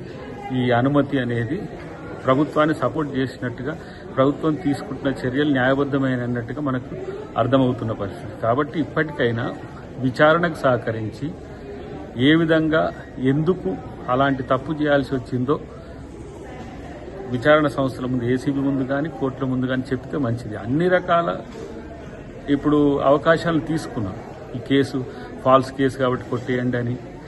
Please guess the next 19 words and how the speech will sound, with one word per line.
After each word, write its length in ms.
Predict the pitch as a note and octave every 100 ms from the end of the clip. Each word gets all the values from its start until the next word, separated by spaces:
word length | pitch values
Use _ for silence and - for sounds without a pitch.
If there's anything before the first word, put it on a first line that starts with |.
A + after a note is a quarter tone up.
| - - -
లేకపోతే 420 | B2+ C3 B2 C3+
దురుద్దేశంతో 1000 | C3+ - D#3 B2+ C3+ B2+ C#3 C#3 C3 C#3
చేస్తున్నారని 580 | B2+ C3+ B2 B2 B2+ A#2+
కొట్టేయమనండి, 640 | B2 A2+ B2 A#2+ A#2+ A#2+
అసలు 260 | A#2+ A#2+ A#2+ - - -
అరెస్ట్ 340 | B2 C3+ B2
చేయకూడదని 560 | C3 C3 C3 B2+ A#2+ B2+
చెప్పేసి 580 | B2 A#2+ B2+ B2 - -
కోర్టుకు 260 | B2 A#2+
పోయినా 240 | A#2+ B2 A#2+
సరే 260 | C3+ C#3+ G#3+ - - - - - - - -
కోర్టు 320 | D3 E3+ E3
మీకున్న 380 | F#3 D#3 D3+ D3+
అవకాశాలు 580 | C#3 C3 C#3+ C3 C#3 A#2+
ఇచ్చింది. 400 | A2+ - A2 G#2
ఇప్పుడు 200 | A2 B2
ప్రభుత్వం 540 | - A#2 C#3 C#3 D#3+
ముందున్న 340 | D3 C#3 C3+ C3
ఏకైక 420 | B2+ C3+ C3+ -